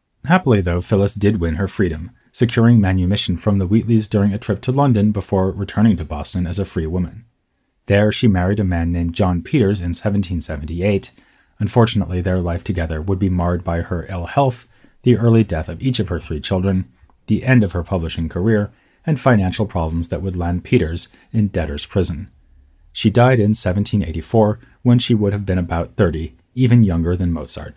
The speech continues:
and Hansberry. It's unfortunate that Wheatley's second book was never published, because a number of her poems have as a result been lost to posterity.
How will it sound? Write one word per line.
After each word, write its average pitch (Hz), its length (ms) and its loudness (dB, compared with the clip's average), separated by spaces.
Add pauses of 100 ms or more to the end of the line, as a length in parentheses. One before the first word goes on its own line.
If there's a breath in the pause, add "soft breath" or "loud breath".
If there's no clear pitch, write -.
and 101 140 -4
Hansberry. - 540 -8 (1700)
It's 160 220 -2
unfortunate 165 560 2
that 92 140 -2
Wheatley's 101 340 0
second 101 340 -2
book 80 200 -8
was 90 140 -4
never 85 180 -4
published, - 500 -4 (320 soft breath)
because 113 240 2
a 107 60 4
number 110 320 4
of 117 100 2
her 120 120 0
poems 82 420 -6
have 87 260 -4
as 92 160 -8
a 87 60 -4
result 92 380 -2
been 104 160 0
lost 82 280 -6
to - 80 -10
posterity. - 800 -8